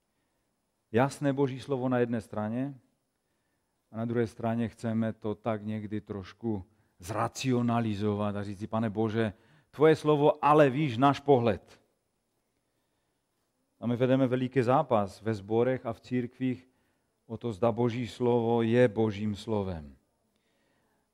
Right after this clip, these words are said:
Boží slovo často mluví jasně, srozumitelné, srozumitelně, ale pro nás to není jasné.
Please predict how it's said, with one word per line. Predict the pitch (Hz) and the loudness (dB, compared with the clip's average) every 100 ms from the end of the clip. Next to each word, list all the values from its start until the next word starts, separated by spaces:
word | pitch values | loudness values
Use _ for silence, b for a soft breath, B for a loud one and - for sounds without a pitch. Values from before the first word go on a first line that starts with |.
| - | 0
Boží | 127 139 | 0 0
slovo | 127 165 160 | 6 8 8
často | 156 151 - | 2 0 0
mluví | 147 147 147 | 2 2 6
jasně, | 131 135 139 156 147 147 | 8 8 6 0 0 0
srozumitelné, | - 139 139 117 135 131 131 123 123 135 156 - _ _ | 0 2 2 2 2 2 4 4 2 0 -4 -14 _ _
srozumitelně, | 123 127 127 123 131 123 127 139 139 _ _ _ _ _ _ _ _ _ _ _ _ | -6 -4 -2 0 2 2 0 -8 -10 _ _ _ _ _ _ _ _ _ _ _ _
ale | 107 113 | 0 0
pro | 120 147 190 | 2 0 2
nás | 151 127 117 - | 2 2 0 -6
to | 120 | -4
není | 113 120 120 | -2 0 0
jasné. | 110 104 98 - 87 82 78 | 0 0 -2 -8 -12 -12 -14